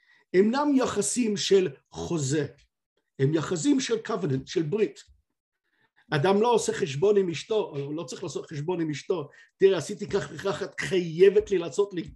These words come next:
אחרת", או עם קהילתו, "שמע, התפללתי מספיק, אני לא רוצה עוד, שמישהו אחר יהיה גבאי", ודאי לא עם האומה. אנשים מוכנים להקריב את כל חייהם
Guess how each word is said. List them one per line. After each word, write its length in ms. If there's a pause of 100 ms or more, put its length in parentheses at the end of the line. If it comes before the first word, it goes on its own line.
(220)
אחרת", 460 (340)
או 80
עם 120
קהילתו, 640
"שמע, 240
התפללתי 480
מספיק, 360
אני 140
לא 100
רוצה 260
עוד, 300 (320)
שמישהו 380
אחר 220
יהיה 180
גבאי", 440 (600)
ודאי 300
לא 160
עם 140
האומה. 380 (500)
אנשים 260
מוכנים 380
להקריב 360
את 120
כל 160
חייהם 580